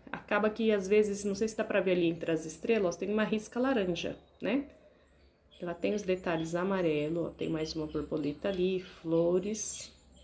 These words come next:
É lindíssima também, gente. Muito bonita. Eu vou ver se eu peço uma laranja dessa pra mim.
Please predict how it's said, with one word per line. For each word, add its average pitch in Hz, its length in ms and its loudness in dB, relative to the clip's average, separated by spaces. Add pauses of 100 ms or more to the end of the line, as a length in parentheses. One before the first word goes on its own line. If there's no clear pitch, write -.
(720)
É 170 100 0
lindíssima 202 600 4
também, 160 420 -4
gente. - 640 -4 (280)
Muito 180 280 -6
bonita. 180 280 -2
Eu 165 40 2
vou 175 100 2
ver 175 80 2
se 175 100 0
eu 185 60 0
peço 190 300 -2
uma 180 80 2
laranja 175 420 2
dessa 165 240 -2
pra - 180 -6
mim. 208 300 -4